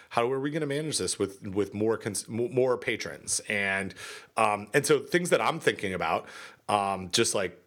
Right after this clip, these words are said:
you know, initially is I, you know, I, I wonder if really we need to have menus anymore.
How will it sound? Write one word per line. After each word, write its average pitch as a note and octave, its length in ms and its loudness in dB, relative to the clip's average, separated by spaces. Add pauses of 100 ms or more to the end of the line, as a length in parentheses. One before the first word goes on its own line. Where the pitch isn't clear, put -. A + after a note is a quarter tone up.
you G2 260 -2
know, F2 100 -8
initially G#2+ 600 0
is G#2 260 0
I, A2+ 140 4 (200)
you G#2+ 100 -2
know, G2+ 260 0
I, A2+ 220 4
I A2+ 120 4
wonder A2+ 480 0
if G#2+ 280 0 (640)
really A2+ 640 0
we A2 440 -2
need G#2 400 -4
to G#2+ 60 2
have A2 380 -2
menus G#2+ 420 0
anymore. D#2+ 480 -8